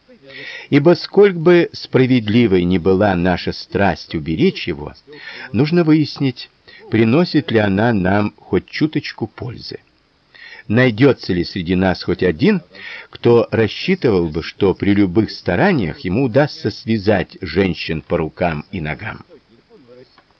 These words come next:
Наложи засов Держи её взаперти,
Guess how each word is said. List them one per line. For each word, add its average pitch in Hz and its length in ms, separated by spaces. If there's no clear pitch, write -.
Наложи 156 800
засов - 840
Держи 117 520
её 156 340
взаперти, 113 920